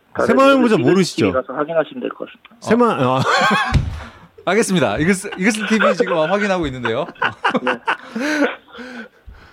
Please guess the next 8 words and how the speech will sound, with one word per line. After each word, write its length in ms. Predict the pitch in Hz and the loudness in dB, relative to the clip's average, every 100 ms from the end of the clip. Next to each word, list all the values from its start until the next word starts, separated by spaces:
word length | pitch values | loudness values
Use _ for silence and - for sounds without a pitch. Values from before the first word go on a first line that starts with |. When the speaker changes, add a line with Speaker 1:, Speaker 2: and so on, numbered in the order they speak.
| - | -14
Speaker 3:
그, 260 | - 160 185 | -4 0 2
저 140 | 190 - | 0 0
엠엘비, 480 | 226 349 349 330 - | 2 2 2 0 0
엠엘비 400 | 190 302 311 247 | 2 2 2 0
모자예요, 380 | 127 123 117 | 0 0 0
혹시? 300 | 101 90 185 - _ _ _ _ _ _ _ _ _ _ - | -2 -6 -14 -14 _ _ _ _ _ _ _ _ _ _ -2
Speaker 1:
어, 200 | 127 127 | 2 2
뉴에라. 600 | 131 175 196 160 131 - | 2 4 4 4 2 -2